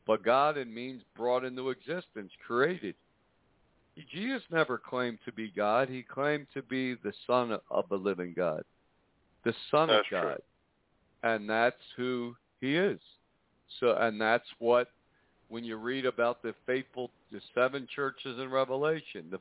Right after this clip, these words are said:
Speaker 1: faithful church of Philadelphia, well, one thing Jesus said to them is they didn't deny his name. So if you
Speaker 2: Mm-hmm.
Speaker 1: update that two thousand years, you could say, well,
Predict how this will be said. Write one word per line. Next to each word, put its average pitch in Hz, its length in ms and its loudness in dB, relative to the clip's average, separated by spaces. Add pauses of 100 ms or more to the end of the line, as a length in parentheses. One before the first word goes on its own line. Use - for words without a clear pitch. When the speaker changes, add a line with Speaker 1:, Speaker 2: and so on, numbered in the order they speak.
Speaker 1:
faithful 120 600 0
church 127 260 0
of 117 160 -2
Philadelphia, 131 760 2 (600)
well, 110 160 4
one 139 380 2
thing 170 280 -2
Jesus 135 380 -2
said 160 220 2
to 131 80 -2
them 113 200 -2
is 113 100 -6 (100)
they 113 140 -2
didn't 120 420 -6
deny 117 420 2
his 113 220 -4
name. 143 360 -6 (1080)
So 127 180 6
if 110 100 0
you 120 120 0
Speaker 2:
Mm-hmm. 123 340 2
Speaker 1:
update 131 280 2
that 151 320 2 (260)
two 135 240 -8
thousand 127 480 2
years, 143 480 -10
you 127 200 -10
could 113 200 -12
say, 117 100 -4
well, 117 400 0